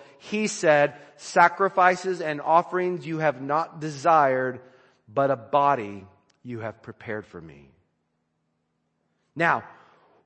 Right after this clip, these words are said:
what's clear to scholars about this passage is that the writer of Hebrews,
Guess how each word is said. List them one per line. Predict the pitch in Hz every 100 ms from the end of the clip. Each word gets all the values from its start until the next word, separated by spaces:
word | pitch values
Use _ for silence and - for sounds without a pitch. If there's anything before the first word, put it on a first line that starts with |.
| _
what's | 139 131 156 214 -
clear | - - 247 262 262
to | 254 208
scholars | 185 - 220 208 214 190 160
about | 156 135 117 165 208 196 170
this | 185 - - -
passage | - 196 185 - 143 -
is | 165 151
that | 160 -
the | 143
writer | 143 147 175 233 202 165 151 -
of | 156 135
Hebrews, | - 262 269 165 143 139 147 139 -